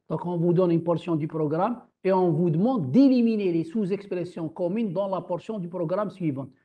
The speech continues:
On y, on vous demande d'éliminer seulement les expressions communes. On ne vous demande pas d'optimiser. Il y a une différence entre la question d'optimisation et l'élimination des sous-expressions communes. Éliminer les sous-expressions communes, c'est quoi ?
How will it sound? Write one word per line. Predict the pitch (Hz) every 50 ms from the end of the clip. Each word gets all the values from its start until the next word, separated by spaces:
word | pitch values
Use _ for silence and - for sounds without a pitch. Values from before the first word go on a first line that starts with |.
| _ _ _ _ _ _ _ _ _ _ _
On | - 160 165 175
y, | 190 208 220
on | 196 185 175
vous | 160 180 185
demande | 175 226 254 233 156
d'éliminer | 143 202 214 214 208 208 208 202 196 185
seulement | 185 - - - - 285 277 262 240 226 226 262 285 285
les | 247 220 208 190
expressions | 226 - - - 208 190 - 214 196
communes. | 196 - 185 170 165 160 160 165
On | 165 165
ne | 151
vous | 170 165
demande | 151 170 170 175 165 175 -
pas | 277 294 247
d'optimiser. | 156 190 240 214 - - 220 202 190 175 151 127 139 131 -
Il | 135 147
y |
a | 190 240
une | 254 240
différence | 214 220 165 208 214 202 175 - - -
entre | 175 160 - - - - - - - _ _ -
la | 165 175 175
question | 175 233 214 208 214 - 208 180 151
d'optimisation | 135 208 233 226 - 240 214 220 185 170 196 - - - 240 262 262 - _ -
et | 226 220 214 220 - - - - -
l'élimination | 180 185 190 196 190 190 185 185 175 180 175 175 220 202
des | 175 180 -
sous-expressions | - 208 170 165 170 170 - 175 165 165 - 156
communes. | - - 151 - - - _ _ _ _ _ _ -
Éliminer | - 233 247 277 294 302 277 247 220 185 - - - - - - -
les | - 247
sous-expressions | 240 247 247 214 202 214 - - 220 214 196 - 208 190
communes, | - 185 190 180 175 170
c'est | 170 - 202
quoi ? | - 226 240 247